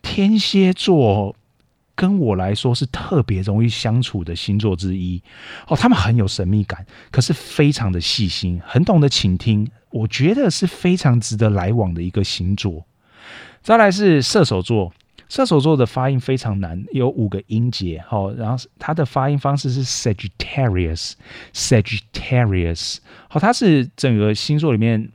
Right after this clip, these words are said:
发音音节最长的。那优点有 freedom loving，哦，非常爱好自由，optimistic，乐观的，还有 independent。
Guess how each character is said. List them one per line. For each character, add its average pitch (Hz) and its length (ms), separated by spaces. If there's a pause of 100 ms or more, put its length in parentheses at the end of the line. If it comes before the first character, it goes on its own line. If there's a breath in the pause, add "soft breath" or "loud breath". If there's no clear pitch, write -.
(720)
发 139 220
音 143 180
音 147 140
节 104 160
最 117 160
长 82 360
的。 85 160 (340 loud breath)
那 202 80
优 185 200
点 120 280
有 117 200
freedom 123 460
loving， 90 480 (240 soft breath)
哦， 104 200
非 165 200
常 156 160
爱 165 80
好 175 120
自 160 200
由， 107 320 (100)
optimistic， 113 800 (100)
乐 135 240
观 127 260
的， 113 180
还 - 140
有 120 200
independent。 101 960